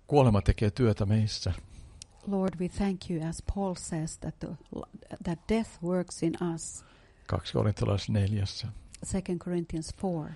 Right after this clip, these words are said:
Speaker 1: Ja sitten hän sanoi, "Mutta elämä teissä."
Speaker 2: But life in you.
Speaker 1: Ja Herra, me kiitetään siitä, että kun sä työstät meitä,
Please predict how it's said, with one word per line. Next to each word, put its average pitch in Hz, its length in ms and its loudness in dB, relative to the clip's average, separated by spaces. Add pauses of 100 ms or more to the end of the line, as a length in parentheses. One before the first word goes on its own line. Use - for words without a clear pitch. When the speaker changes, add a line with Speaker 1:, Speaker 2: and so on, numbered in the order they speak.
(160)
Speaker 1:
Ja 101 100 4
sitten - 160 4
hän 98 80 8
sanoi, 107 140 4
"Mutta 107 300 6
elämä 117 360 6
teissä." 92 480 0 (280)
Speaker 2:
But 190 220 -8
life 220 380 0
in 185 300 -2
you. 196 220 0 (600)
Speaker 1:
Ja 113 80 4
Herra, 120 160 6
me 120 100 6
kiitetään 123 500 4
siitä, 110 260 4
että - 200 2
kun 123 180 2
sä 151 240 6 (600)
työstät 151 520 6
meitä, 92 420 4